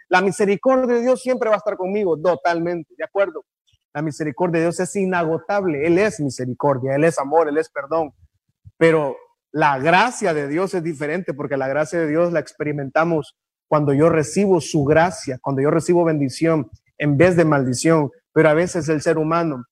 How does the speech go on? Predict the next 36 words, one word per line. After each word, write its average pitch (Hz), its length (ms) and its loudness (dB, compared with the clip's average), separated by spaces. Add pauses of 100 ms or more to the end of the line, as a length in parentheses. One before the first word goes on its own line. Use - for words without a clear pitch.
(320)
a 147 200 2
pesar 180 380 -4
de 185 80 -2
que 170 80 -6
estamos 165 400 -2
en 143 80 -4
esta 160 320 -4
crisis 185 420 -2
fuerte, 175 400 2 (280)
la 151 120 4
gente 170 280 2
sigue 170 340 0
mofándose, 175 800 0 (240)
la 151 100 0
gente 170 240 0
sigue 165 320 0
riéndose, 165 580 0
la 151 120 0
gente 160 260 -4
sigue 180 260 0
cometiendo 160 560 0
pecado, 151 520 0
la 160 100 -2
gente 165 220 -6
sigue 170 320 2
riéndose 156 500 -4
del 143 160 -6
Señor, 143 560 -2 (260)
la 156 120 2
gente 170 260 2
se 170 100 -2
sigue 170 220 2
burlando 156 480 2
de 156 80 2
nosotros 151 340 -2
los 147 140 0